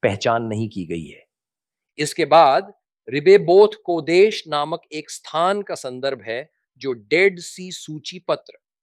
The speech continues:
और सेप्टुआजेंट, इब्रानी बाइबल का पहला ग्रीक अनुवाद, दोनों में दिखाई देता है, लेकिन इसे मसोरेटिक ग्रंथों में एक स्थान के रूप में प्रस्तुत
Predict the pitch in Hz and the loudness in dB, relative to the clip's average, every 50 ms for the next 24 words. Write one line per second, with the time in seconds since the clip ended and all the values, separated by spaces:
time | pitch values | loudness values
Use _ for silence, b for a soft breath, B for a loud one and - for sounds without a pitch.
0 | _ _ _ _ - - 127 131 131 117 - - - 170 165 180 175 _ - 170 | _ _ _ _ -4 -2 0 0 -2 -4 -10 -10 -2 0 0 0 -2 _ -10 -4
1 | 151 135 117 107 95 90 78 82 _ - - _ _ _ _ _ _ _ _ - | -2 -2 -2 -2 -4 -12 -20 _ _ -20 -20 _ _ _ _ _ _ _ _ -12
2 | - 143 135 143 165 170 180 185 208 214 180 160 151 156 156 156 170 160 - 165 | -12 -8 -4 0 0 0 0 0 -4 -4 -2 0 0 0 0 -4 -8 -10 -6 -8
3 | 151 - _ - - 127 123 139 147 156 151 139 117 123 131 156 165 160 - - | -8 -8 _ -6 -6 -6 -4 -4 -4 -4 -4 -4 -8 -10 -10 -10 -10 -10 -12 -14
4 | 123 117 110 104 95 98 117 143 156 _ _ _ _ _ _ _ 113 101 - 143 | -14 -12 -10 -10 -10 -10 -10 -12 -14 _ _ _ _ _ _ _ _ -6 -4 -4
5 | 151 160 175 180 175 175 165 143 139 - 151 143 139 127 117 98 - 101 90 - | -2 -2 -4 -6 -6 -8 -10 -10 -10 -6 -6 -6 -6 -6 -10 -10 -8 -10 -12 -12
6 | _ _ _ _ _ _ _ _ _ - 123 135 - 147 143 147 _ - 196 185 | _ _ _ _ _ _ _ _ _ -8 -8 -8 -6 -8 -12 -12 _ -6 -6 -4
7 | - 190 180 180 165 135 123 123 131 127 - 190 180 170 170 160 - 202 196 165 | -4 -4 -4 -4 -6 -10 -8 -8 -8 -6 -6 -6 -6 -6 -6 -6 -8 -10 -12 -12
8 | 135 135 135 139 143 135 - 156 180 156 135 123 139 160 _ _ _ _ _ - | -12 -8 -8 -8 -8 -10 -10 -10 -10 -8 -8 -10 -12 -14 _ _ _ _ _ -6
9 | 151 156 165 160 - - - _ - 151 156 165 165 170 151 - 151 135 135 147 | -4 -4 -4 -4 -8 -18 -18 _ -8 -6 -6 -6 -6 -8 -10 -12 -12 -12 -12 -14
10 | 143 147 147 143 139 _ 131 127 - _ 147 139 | -14 _ -14 -14 -14 _ -18 -20 -20 _ -20 -20